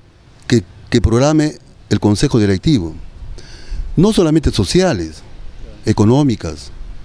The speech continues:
culturales, deportivas. En conclusión, para mí, el socio es la pri-, la piedra angular de una institución. Por lo tanto, yo me voy a dedicar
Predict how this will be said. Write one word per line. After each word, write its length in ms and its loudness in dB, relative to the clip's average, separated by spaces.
culturales, 680 2
deportivas. 800 2
En 160 6
conclusión, 640 2
para 200 4
mí, 240 4
el 160 4
socio 640 2
es 140 6
la 140 4
pri-, 440 2
la 140 4
piedra 320 4
angular 460 4
de 160 0
una 220 4
institución. 580 0
Por 140 4
lo 160 4
tanto, 440 -2
yo 240 2
me 80 4
voy 120 6
a 60 2
dedicar 380 0